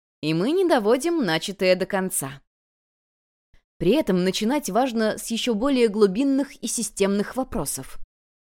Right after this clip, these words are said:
А что есть цели для меня? В каких я отношениях со своими целями? А я люблю ставить цели или нет? А почему? А вообще слово "достигать"?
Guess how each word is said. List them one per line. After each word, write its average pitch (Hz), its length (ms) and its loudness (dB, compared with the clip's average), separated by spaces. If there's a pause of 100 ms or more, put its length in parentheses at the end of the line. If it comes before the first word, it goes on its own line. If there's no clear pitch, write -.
А 208 120 2
что - 180 -4
есть 285 480 -2
цели 269 360 2
для 160 200 0
меня? 190 360 0 (440)
В - 80 -16
каких 185 380 2
я 240 100 6
отношениях 196 640 2
со - 140 -6
своими 170 340 4
целями? 147 600 -2 (380)
А - 100 -2
я 208 160 6
люблю 226 260 4
ставить 196 440 -2
цели 170 400 -2
или 254 260 -4
нет? 247 400 -4 (480)
А 190 140 0
почему? 160 500 -4 (460)
А - 80 0
вообще 330 280 2
слово 220 360 2
"достигать"? 233 640 -2